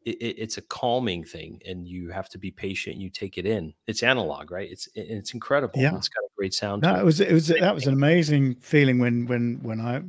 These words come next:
Speaker 2: you know, when I was young, I always really looked forward to that. If some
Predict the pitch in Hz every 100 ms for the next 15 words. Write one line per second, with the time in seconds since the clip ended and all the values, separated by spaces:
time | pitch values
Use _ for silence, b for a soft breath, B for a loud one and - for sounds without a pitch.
0 | 180 117 104 113 123 147 120 120 117 123
1 | 139 127 135 - B B B - 147 -
2 | - 175 147 127 120 123 131 143 131